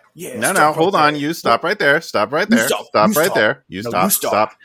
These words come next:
Speaker 2: Hey, you're
Speaker 1: You
Speaker 2: doing great. You know what? That is exactly what you're supposed to do in your guard role. I'm gonna give you, uh, uh, two, two,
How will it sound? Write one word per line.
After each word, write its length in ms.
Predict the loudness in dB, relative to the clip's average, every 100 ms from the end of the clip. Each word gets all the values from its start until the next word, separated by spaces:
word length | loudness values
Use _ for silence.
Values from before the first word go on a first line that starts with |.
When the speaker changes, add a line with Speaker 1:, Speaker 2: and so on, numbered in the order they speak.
| _
Speaker 2:
Hey, 140 | -2 0
you're 160 | 2
Speaker 1:
You 60 | 0
Speaker 2:
doing 180 | 0 0
great. 320 | 0 0 0 -6
You 100 | -2
know 160 | 0
what? 220 | 2 0
That 160 | 0 -2
is 100 | -2
exactly 460 | -6 -2 -2 0 0
what 80 |
you're 160 | 0 -2
supposed 320 | -2 -2 -4
to 80 | -4
do 240 | -2 -2
in 80 | -2
your 160 | -4 -4
guard 320 | 0 0 0
role. 260 | 0 -2 -2
I'm 220 | -4 -2
gonna 200 | -2 -2
give 260 | -2 -4 -2
you, 380 | -2 0 0
uh, 560 | 0 0 2 2 0 -2 _ _ _ _ _ _ _ -6
uh, 340 | -2 0 0 -4 -10 _ _ _ -14
two, 400 | -2 2 2 0
two, 340 | -2 -2 -2